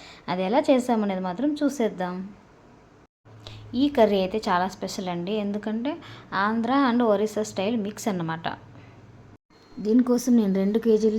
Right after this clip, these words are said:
చేపలు అయితే తీసుకొచ్చి నీట్‌గా త్రీ ఫోర్ టైమ్స్ అయితే బాగా వాష్ చేసి దానికి ఉప్పు కొంచెము, పసుపు కొంచెం, అంటే తగినంత ఉప్పు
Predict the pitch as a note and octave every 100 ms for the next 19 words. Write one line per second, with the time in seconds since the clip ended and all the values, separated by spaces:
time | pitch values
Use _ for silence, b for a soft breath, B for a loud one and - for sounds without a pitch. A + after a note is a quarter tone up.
0 | G#3+ F#3+ G3+ F#3+ G3 G3 F#3 - F#3+ F#3+
1 | A3+ G3+ A#3 G#3+ F3+ G#3 G#3 G3+ F#3+ F#3+
2 | G3+ G#3+ F#3 G3 F#3 E3 F3 G#3 F#3 E3+
3 | F#3 - F#3 D#3+ - B3 F4 B B -
4 | F#3+ F#3+ - B3+ - D4+ - G#3+ G3 F#3+
5 | C4 C4+ G3+ - G3+ F3 G3 G3 G#3+ G3
6 | F#3+ G#3 G#3 G3+ F#3+ F3+ -